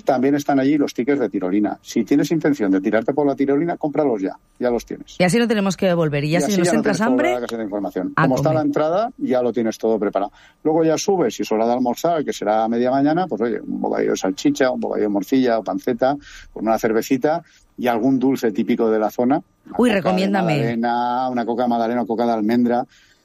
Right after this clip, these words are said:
Speaker 1: mm, mojada. Oye, eso está buenísimo.
Speaker 2: Ay, qué
Speaker 1: Después de
Speaker 2: va. Mm.
Speaker 1: O incluso un mincho, un mincho de, de, de verdura con su anchoa dentro.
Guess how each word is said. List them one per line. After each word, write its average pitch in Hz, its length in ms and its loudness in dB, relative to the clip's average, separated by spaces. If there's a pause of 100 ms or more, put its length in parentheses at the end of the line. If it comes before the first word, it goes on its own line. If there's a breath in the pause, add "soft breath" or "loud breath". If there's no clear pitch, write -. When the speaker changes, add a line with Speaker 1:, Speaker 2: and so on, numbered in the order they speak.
(120)
Speaker 1:
mm, 127 520 -2
mojada. 113 380 2
Oye, 110 180 -2
eso - 140 -6
está 110 120 -2
buenísimo. 92 560 -2
Speaker 2:
Ay, 156 100 4
qué 156 100 2
Speaker 1:
Después 143 140 0
de 143 60 0
Speaker 2:
va. 151 100 -4 (360 soft breath)
Mm. 147 240 2
Speaker 1:
O 120 100 2
incluso 113 440 0
un 123 120 2
mincho, 107 480 0 (240)
un 110 140 0
mincho 127 360 2
de, 117 220 2
de, 110 280 2
de 104 120 0
verdura 104 540 0
con 107 260 -2
su - 140 -4
anchoa 98 280 2
dentro. 104 360 -2